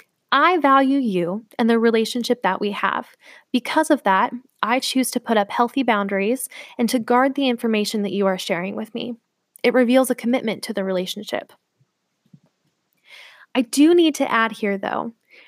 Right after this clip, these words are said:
that sometimes these walls that were initially created to protect,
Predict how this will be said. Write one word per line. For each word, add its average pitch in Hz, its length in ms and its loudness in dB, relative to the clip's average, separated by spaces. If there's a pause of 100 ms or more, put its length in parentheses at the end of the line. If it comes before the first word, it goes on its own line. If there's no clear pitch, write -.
(140)
that 262 120 2
sometimes 311 560 2
these 262 240 -2
walls 202 500 2
that 233 140 -2
were 214 140 2
initially 208 440 0
created 208 520 -2
to 220 140 -8
protect, - 680 -6